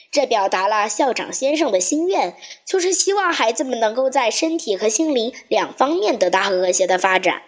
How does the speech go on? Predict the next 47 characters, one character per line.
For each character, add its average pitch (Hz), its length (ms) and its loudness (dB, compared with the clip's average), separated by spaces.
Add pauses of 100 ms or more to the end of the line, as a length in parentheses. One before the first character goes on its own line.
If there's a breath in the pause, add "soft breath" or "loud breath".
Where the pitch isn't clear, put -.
(640 soft breath)
韵 330 260 0
律 320 160 0
课 320 160 2
的 277 120 2
内 269 180 2
容 226 180 2
还 233 160 0
有 381 120 2
很 185 260 -4
多， 180 260 0 (340 loud breath)
校 269 200 0
长 226 180 0
先 269 220 0
生 240 240 0
一 339 180 0
直 208 140 0
考 185 180 0
虑 180 140 2
的 185 80 2
问 196 180 0
题 170 180 0
是， 175 360 0 (320 soft breath)
怎 185 260 0
样 339 220 0
才 285 120 2
能 262 140 0
使 254 140 2
孩 190 220 0
子 254 120 0
们 214 320 0
与 180 240 -4
生 330 300 0
俱 339 200 0
来 185 160 2
的 220 100 2
素 262 260 0
质 185 240 2 (180 loud breath)
不 - 140 0
被 330 180 0
周 403 200 0
围 247 140 2
的 311 120 2
大 392 160 2
人 214 160 0
们 208 140 -4
损 - 260 -2
害， 277 380 0